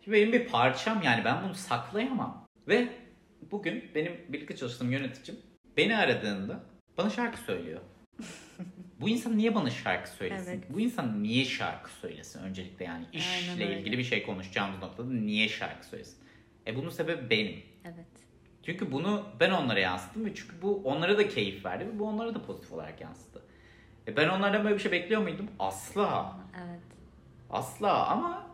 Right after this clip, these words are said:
Speaker 1: baktığında bugün işte saydığım isimler, Ahmet Tuğba,
Speaker 2: Hı hı.
Speaker 1: işte Kerem, Ebru, Ekin,
Speaker 2: Hı hı.
Speaker 1: Alara,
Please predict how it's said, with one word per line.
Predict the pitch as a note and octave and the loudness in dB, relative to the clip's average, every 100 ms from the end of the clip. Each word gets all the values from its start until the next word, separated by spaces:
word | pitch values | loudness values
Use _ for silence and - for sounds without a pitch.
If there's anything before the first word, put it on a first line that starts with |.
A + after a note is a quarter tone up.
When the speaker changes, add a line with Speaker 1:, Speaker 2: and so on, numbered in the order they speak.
| - - - | -20 -20 4
Speaker 1:
baktığında | F#3 C4 - A3+ F#3+ G3+ B3+ - F3 | 4 4 2 0 0 -2 -4 -8 -8
bugün | F#3+ G3+ G3 - - - | -2 -2 -2 -12 -20 -16
işte | - - D3 - | -6 0 2 0
saydığım | - C#3+ D#3+ F#3 F3 - - C#3 | 2 4 4 0 -6 -12 -14 -12
isimler, | B2+ C3+ B2+ A2+ | -6 -2 0 0
Ahmet | B2+ C#3 C3+ - | 0 -2 -6 -6
Tuğba, | B2+ B2 A2 G#2 - - - | -2 2 2 0 -8 -18 -14
Speaker 2:
Hı | F3+ | -12
hı. | F3 F#3 | -10 -10
Speaker 1:
işte | - G2+ | -10 -4
Kerem, | A#2+ A#2+ B2+ G#2+ | 0 2 2 0
Ebru, | A2+ A2+ B2 A#2+ G#2 - - - | -2 -4 -2 -2 -4 -8 -12 -8
Ekin, | A#2 - D3 A#2+ G#2 - | -8 -6 -4 -4 -6 -6
Speaker 2:
Hı | |
hı. | F#2 | -2
Speaker 1:
Alara, | B2 C#3+ C#3+ C#3 B2 | 2 2 0 0 -2